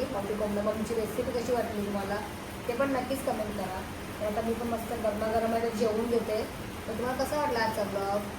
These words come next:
ते सुद्धा कमेंट करून मला नक्कीच सांगा. आणि आवडला असेल तर आपल्या चॅनलला तुम्ही नक्कीच लाईक करा,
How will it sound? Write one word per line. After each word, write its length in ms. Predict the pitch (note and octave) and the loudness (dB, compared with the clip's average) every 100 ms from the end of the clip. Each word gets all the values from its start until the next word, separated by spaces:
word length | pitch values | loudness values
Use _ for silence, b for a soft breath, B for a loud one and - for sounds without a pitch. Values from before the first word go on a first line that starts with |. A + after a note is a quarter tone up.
| - | -4
ते 60 | |
सुद्धा 180 | A3+ A3 | -2 -2
कमेंट 280 | G#3 G3+ G3+ | 0 0 0
करून 140 | G3 | -2
मला 220 | G3 F#3+ F#3 | -2 -4 -4
नक्कीच 240 | F#3+ B3 | -4 -4
सांगा. 340 | - A3 G3+ | -2 -2 -2
आणि 400 | G3+ G3+ G3 F#3+ | -2 -2 -4 -4
आवडला 440 | F#3+ G3 F#3+ A#3+ B3+ | -4 -2 0 0 0
असेल 420 | A#3 A3 G#3+ G#3 | 0 -2 -2 -2
तर 80 | G#3 | -2
आपल्या 320 | G3+ - A#3 | -2 -2 -2
चॅनलला 260 | B3 A3+ G#3+ | 0 0 0
तुम्ही 220 | G3+ F#3+ F#3+ A3+ | -2 -4 -4 -4
नक्कीच 800 | B3 - C4+ C4 - - F#3 | -4 -2 0 0 -2 -6 -4
लाईक 280 | F#3 B3+ C4+ | -2 0 0
करा, 200 | D4 C#4 | 2 2